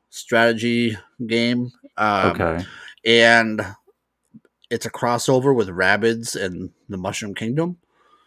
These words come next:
Speaker 2: I
Speaker 1: And,
Speaker 2: just,
Speaker 1: um, it just seemed like a
Speaker 2: whoever
Speaker 1: weird mashup, and it's a weird style of a game.
Speaker 2: Right.
Speaker 1: And, um, apparently there's a sequel,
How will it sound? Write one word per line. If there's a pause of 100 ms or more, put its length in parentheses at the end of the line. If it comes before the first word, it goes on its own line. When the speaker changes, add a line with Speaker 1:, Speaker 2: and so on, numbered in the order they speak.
(540)
Speaker 2:
I
Speaker 1:
And,
Speaker 2:
just,
Speaker 1:
um, (380)
it
just
seemed
like
a
Speaker 2:
whoever
Speaker 1:
weird
mashup, (520)
and
it's
a
weird
style (600)
of
a
game.
Speaker 2:
Right. (420)
Speaker 1:
And,
um, (360)
apparently
there's
a
sequel,